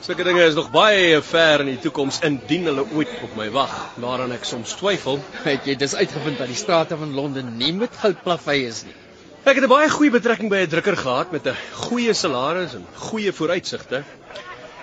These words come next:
Speaker 1: En daar het ek uitgevind dat ek nie belangstel in salaris of in vooruitsigte nie.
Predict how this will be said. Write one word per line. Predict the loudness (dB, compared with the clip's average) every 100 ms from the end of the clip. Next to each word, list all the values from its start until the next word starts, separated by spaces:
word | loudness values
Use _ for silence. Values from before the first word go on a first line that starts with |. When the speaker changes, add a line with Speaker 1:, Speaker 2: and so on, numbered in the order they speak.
| -16 -4
Speaker 1:
En | 0
daar | 4 6 6 4
het | 0
ek | -2 -4
uitgevind | -6 -6 -8 -8
dat | -8 -8
ek | -12 -12
nie |
belangstel | -6 -4 -4 -4 -4 -2 -4 -6
in | -6
salaris | -6 -6 -4 -4 -4 -6 -4
of | -4 -6 -10 -8
in | -8
vooruitsigte | -6 -6 -6 -6 -8 -8 -10
nie. | -10